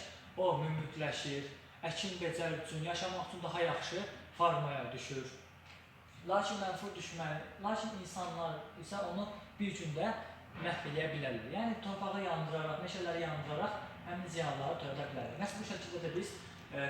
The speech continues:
Qarabağ bölgəsində mənfur düşmənin, e, işğal etdiyi ərazilərdən çıxarkən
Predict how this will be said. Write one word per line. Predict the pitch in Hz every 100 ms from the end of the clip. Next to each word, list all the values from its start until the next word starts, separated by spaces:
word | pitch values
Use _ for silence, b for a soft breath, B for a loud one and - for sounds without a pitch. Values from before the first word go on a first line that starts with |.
| 147
Qarabağ | 165 175 165 -
bölgəsində | 147 147 - 151 147 165 196 - - 156
mənfur | 165 165 180 170
düşmənin, | - 156 147 135 123 - - - -
e, | 160 151
işğal | - - 180
etdiyi | 170 165
ərazilərdən | 156 151 147 139 139 135 -
çıxarkən | 185 196 - 226